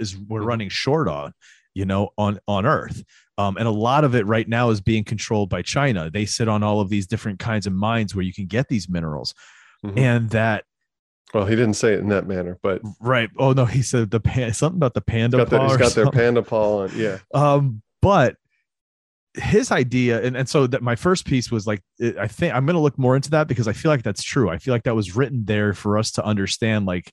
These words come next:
Speaker 1: just so you guys are aware, these cell phones we use, all this technology we keep using, we only have this because we're mining the earth for these minerals, which we're running out of. So where do you go from here, right?
Speaker 2: Mm-hmm.
Speaker 1: Um, the other side of it, though, is, is, like, he shows, like,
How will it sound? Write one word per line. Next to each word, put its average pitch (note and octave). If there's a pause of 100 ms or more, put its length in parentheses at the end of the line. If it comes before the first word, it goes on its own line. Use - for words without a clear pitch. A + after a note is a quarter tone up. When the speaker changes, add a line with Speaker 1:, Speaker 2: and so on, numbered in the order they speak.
(240)
Speaker 1:
just C#3+
so E3+
you D3
guys C3
are A#2
aware, A2
these B2
cell A#2
phones C3
we B2+
use, C3
all B2
this C#3+
technology B2+
we A#2+
keep A#2
using, C3 (380)
we A2+
only F#3
have A#2+
this G#2+
because A2+
we're A2
mining A#2
the G#2
earth G#2+
for G2+
these F#2+
minerals, G2+
which G#2+
we're G#2
running G#2+
out G2
of. D2
So -
where G#2+
do A#2
you A2+
go A2
from F2+
here, E2+
right? F2+ (200)
Speaker 2:
Mm-hmm. G2+ (480)
Speaker 1:
Um, C#3
the C3
other F#3
side C3
of A2+
it, A2
though, G#2+
is, G#2
is, G2+
like, G#2
he C#3+
shows, C#3
like, G#2+